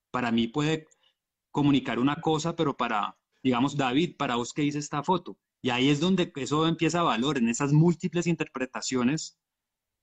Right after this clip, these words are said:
que se hace el observador y las preguntas también que, que, que se pueden generar. Yo siento que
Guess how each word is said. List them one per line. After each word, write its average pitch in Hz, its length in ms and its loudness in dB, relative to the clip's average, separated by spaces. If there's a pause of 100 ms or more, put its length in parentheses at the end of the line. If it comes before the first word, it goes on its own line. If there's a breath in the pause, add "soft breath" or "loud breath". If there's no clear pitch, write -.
que 113 220 2
se 123 180 0
hace 143 640 -2
el 143 160 2
observador 131 800 -2
y 123 80 -4
las 123 200 -2
preguntas 143 680 0
también 127 180 0
que, 139 260 -2 (400 soft breath)
que, 135 300 0
que 139 100 0
se 139 140 0
pueden 120 280 0
generar. 131 460 0
Yo 143 100 -2
siento 196 340 0
que 180 260 -2